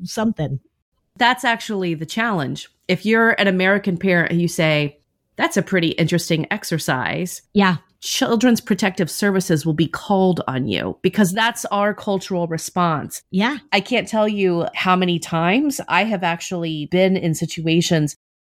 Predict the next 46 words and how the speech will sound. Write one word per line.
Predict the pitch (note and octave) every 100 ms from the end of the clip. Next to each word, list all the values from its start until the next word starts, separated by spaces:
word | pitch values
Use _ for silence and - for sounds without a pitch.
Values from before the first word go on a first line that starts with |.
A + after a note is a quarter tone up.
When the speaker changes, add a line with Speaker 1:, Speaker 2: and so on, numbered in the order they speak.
| -
Speaker 2:
where | D#3+ -
I | E3+
have | E3
seen, | - - F#3 F3+ F#3 F3 _ -
it's | E3+
always | - G#3 F#4+ A#3+
an | G3+ _
elderly | D#3 D#3+ E3 D#3+ D3
person | C#3 C#3+ C3+ - C#3+ C3+ C3+ _
Speaker 1:
Yeah. | F3+ E3+ E3+
Speaker 2:
calling | A3+ G#3+ A3 A3+
on | G#3 F#3+
a | F#3
mom. | E3 D3+ D#3 D3+ D#3 G3+ A#3 _ _ _
It, | - G3 G#3+
it | - G3
hasn't | G#3+ F#3+ F#3
been | F3
me, | E3+ D3
by | A#2+ A#2+
the | B2
way. | B2+ C3+
Speaker 1:
Yeah. | G#3 F3
Speaker 2:
But | G3+ G3 -
I've | F#3+
seen | F3+ A#3
people | A3 A#3 F#3+ E3 _
be | E3 F3+
called | - G3+ G3
on, | F3 D3+ D3+
like, | D3+ C#3+
because | D3+ F3 D#3 -
the | E3
child | - F3+ F3+ F3
is | D#3+
napping | F3+ E3 E3+ E3+
in | D#3+
the | D3+
car | D3+ - D#3+ D3+
and | - E3
they | E3
literally | G3+ A#3+ A3+ G3
ran | D#3 E3+ F#3 F3+
in | E3+ D#3+ D3+
for, | - F3 E3
like, | D#3+ D#3